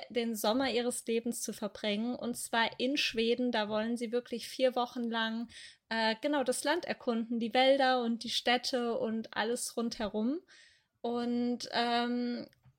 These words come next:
in Schweden angekommen, beginnt Hel sich plötzlich sehr, sehr komisch zu fühlen. Sie hat immer wieder, ähm, Anfälle, Fieberschübe, sie wird dabei auch teilweise ohnmächtig.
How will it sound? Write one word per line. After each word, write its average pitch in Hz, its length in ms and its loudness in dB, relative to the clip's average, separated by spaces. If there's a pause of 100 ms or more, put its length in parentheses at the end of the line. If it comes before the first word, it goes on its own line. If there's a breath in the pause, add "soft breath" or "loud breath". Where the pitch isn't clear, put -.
(300)
in 320 400 2 (580)
Schweden 254 640 0
angekommen, 233 1120 2 (160)
beginnt 254 600 0
Hel 240 260 2
sich - 180 -6
plötzlich 214 380 -4
sehr, 208 100 -2
sehr 202 140 -2
komisch 208 580 -4
zu - 140 -10
fühlen. 190 420 -6
Sie 202 220 -4
hat 208 160 -8
immer 254 380 2
wieder, 240 460 2 (460 loud breath)
ähm, 208 540 -2 (280)
Anfälle, 254 960 2
Fieberschübe, 247 1300 0
sie 226 180 -8
wird 220 160 -4
dabei 208 260 0
auch 214 80 -6
teilweise 226 480 -6
ohnmächtig. 254 840 2